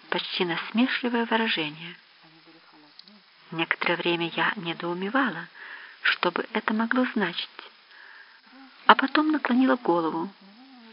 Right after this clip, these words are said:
чтобы принять благословение. Мне суждено было долго помнить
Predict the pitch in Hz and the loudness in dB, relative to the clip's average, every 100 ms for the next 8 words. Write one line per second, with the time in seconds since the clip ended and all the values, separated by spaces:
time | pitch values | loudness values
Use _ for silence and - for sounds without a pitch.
0 | 214 - - 160 - 165 180 269 - - | -6 -6 -2 -2 0 0 2 0 -4 -14
1 | - 170 170 - - 165 156 160 165 185 | -4 -2 0 -2 -2 -4 -4 -8 -10 -12
2 | 170 - - - - - - - - - | -18 -20 -20 -20 -20 -20 -20 -20 -20 -20
3 | - - - - - - _ - - - | -20 -20 -20 -20 -20 -20 _ -20 -20 -20
4 | - - 208 254 - 269 254 269 294 294 | -12 0 6 6 6 4 4 4 6 6
5 | 262 247 226 254 277 254 254 220 226 220 | 6 6 8 6 8 4 4 2 4 0